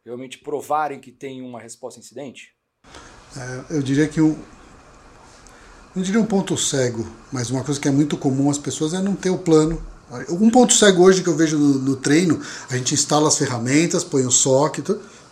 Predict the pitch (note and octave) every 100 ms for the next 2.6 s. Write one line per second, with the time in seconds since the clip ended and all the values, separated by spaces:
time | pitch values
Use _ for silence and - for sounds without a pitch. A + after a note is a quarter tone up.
0 | _ _ _ - F#3 B3+ B3+ - G3 A#3
1 | A#3+ - G3 F#3 F#3 - E3 G#3 - G#3+
2 | A3+ A#3 A3 D#3 C#3